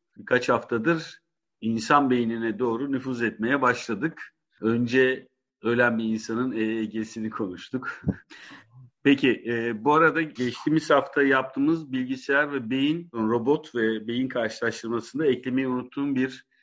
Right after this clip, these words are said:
e, kısım vardı. Bir hafta boyunca içime dert oldu bu benim.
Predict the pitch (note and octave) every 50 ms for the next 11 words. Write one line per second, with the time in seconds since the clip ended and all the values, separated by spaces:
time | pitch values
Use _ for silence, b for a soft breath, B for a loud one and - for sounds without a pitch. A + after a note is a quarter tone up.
0 | _ _ _ _ _ - - _ _ _ _ - G2 G#2 G2+ - C3 B2 - D#3
1 | D3 B2+ A2+ G#2+ A2 C#3 D#3+ C#3+ C#3 B2+ A#2 C3 B2+ B2+ - - B2 A#2+ A#2+ A#2
2 | A#2 - D#3+ D3 - - - C3+ C3 A2+ G#2 A#2+ A#2+ B2+ B2+ - A#2 G2 E2+ E2
3 | F2 E2+ F2+ E2+ E2 F#2+ F#2+ A2+ D#3 A3 B3+